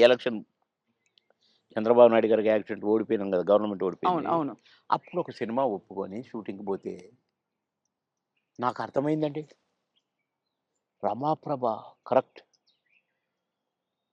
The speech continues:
Speaker 1: మీ కాలం కరెక్ట్, మా కాలం కరెక్ట్, ఈ కాలం ఏంటి ఇట్లుంది?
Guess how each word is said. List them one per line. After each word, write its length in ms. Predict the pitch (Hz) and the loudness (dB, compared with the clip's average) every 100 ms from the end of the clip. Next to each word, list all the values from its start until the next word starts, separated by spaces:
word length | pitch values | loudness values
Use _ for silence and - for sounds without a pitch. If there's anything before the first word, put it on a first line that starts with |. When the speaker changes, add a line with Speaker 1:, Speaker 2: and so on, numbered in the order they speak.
| _ _ - | _ _ -14
Speaker 1:
మీ 220 | 95 110 123 | -4 -2 2
కాలం 360 | 123 107 95 - _ _ _ | 4 4 4 -8 _ _ _
కరెక్ట్, 360 | - - - - - _ _ _ _ _ _ _ _ - 98 | -16 -14 -14 -20 -20 _ _ _ _ _ _ _ _ -18 -8
మా 180 | 98 110 | -2 0
కాలం 380 | 107 120 90 85 _ _ _ _ _ _ _ _ _ - | 0 -4 -4 -8 _ _ _ _ _ _ _ _ _ -12
కరెక్ట్, 360 | 233 226 - - _ _ _ _ _ _ _ 127 | -10 -10 -14 -20 _ _ _ _ _ _ _ -4
ఈ 120 | 139 | -4
కాలం 300 | - 151 139 | -4 -6 -6
ఏంటి 220 | 98 85 | -8 -8
ఇట్లుంది? 380 | 117 104 90 | -8 -6 -8